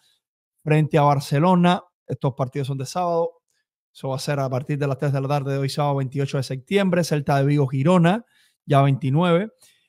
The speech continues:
Atlético de Bilbao, Sevilla, Real Betis Español, Atlético de Madrid, Real Madrid, el clásico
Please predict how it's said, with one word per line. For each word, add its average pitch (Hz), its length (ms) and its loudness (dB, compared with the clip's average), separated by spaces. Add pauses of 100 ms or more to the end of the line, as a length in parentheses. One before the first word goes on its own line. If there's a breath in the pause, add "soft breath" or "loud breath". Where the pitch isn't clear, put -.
Atlético 147 520 0
de 143 100 0
Bilbao, 139 480 -2
Sevilla, 170 640 0
Real 156 240 -2
Betis 143 300 -2
Español, 147 580 -2
Atlético 151 640 -2
de 139 60 -2
Madrid, 143 440 -2
Real 139 380 -2
Madrid, 165 520 0 (380)
el 135 300 -2
clásico 190 640 2